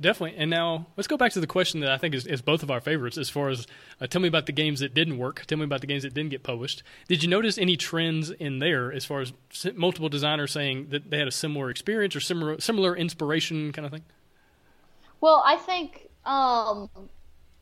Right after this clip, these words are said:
Speaker 2: I think a lot of designers, it was crazy the ratio of games that get published and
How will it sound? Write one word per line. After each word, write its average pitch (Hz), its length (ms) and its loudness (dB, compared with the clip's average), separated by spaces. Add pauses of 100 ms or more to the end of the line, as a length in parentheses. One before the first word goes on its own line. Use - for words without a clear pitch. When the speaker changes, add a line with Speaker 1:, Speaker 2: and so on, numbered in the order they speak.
(540)
Speaker 2:
I 240 120 -2
think 311 260 -4
a 254 60 4
lot 220 340 6
of 220 100 -4
designers, 214 640 -4
it 214 100 -6
was 208 140 -10
crazy 214 460 0
the 190 120 -4
ratio 196 680 0
of 190 240 -2
games 202 240 -2
that 185 160 0
get 196 120 -4
published 196 440 0
and 185 180 -8